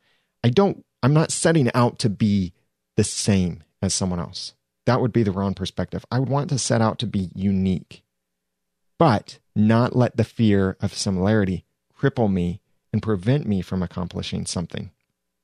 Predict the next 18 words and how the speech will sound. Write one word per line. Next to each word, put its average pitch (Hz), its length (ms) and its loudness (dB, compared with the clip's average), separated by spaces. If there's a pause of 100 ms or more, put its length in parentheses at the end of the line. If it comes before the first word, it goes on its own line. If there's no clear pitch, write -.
(380)
There 127 140 0
are 120 40 0
many 113 280 2
other 104 160 0
people 98 420 -4
out 98 220 -4
there 90 240 -4 (320)
teaching 98 400 -2
podcasting, 90 720 -6 (300)
consulting 98 480 -2
on 90 140 -2
podcasting, 90 640 -4
making 95 340 -2
products 95 440 -4
and 92 100 -6
services 92 500 -4
for - 160 -16
podcasters. 90 880 -6